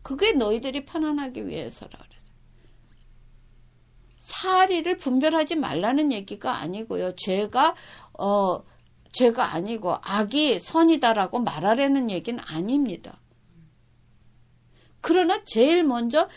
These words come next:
우리가 남의 죄를 봤을 때는 내게도 그 죄가 있나 자기를 살피라 그랬어요. 그리고 똑같은 일 하지 않나 경계하라 그랬습니다.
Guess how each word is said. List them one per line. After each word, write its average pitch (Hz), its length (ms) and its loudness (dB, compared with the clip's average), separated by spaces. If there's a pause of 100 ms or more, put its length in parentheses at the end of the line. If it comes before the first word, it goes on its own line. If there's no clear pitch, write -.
(120)
우리가 240 320 2
남의 220 360 0
죄를 220 320 0
봤을 165 320 -10
때는 202 440 -8 (380)
내게도 208 720 -4 (160)
그 214 160 -6
죄가 180 380 -6
있나 180 260 -10
자기를 208 480 -8
살피라 247 480 -12
그랬어요. - 400 -20 (600)
그리고 262 320 0
똑같은 381 480 -2
일 302 120 0
하지 240 220 -6
않나 220 340 -6
경계하라 220 640 -6
그랬습니다. - 540 -18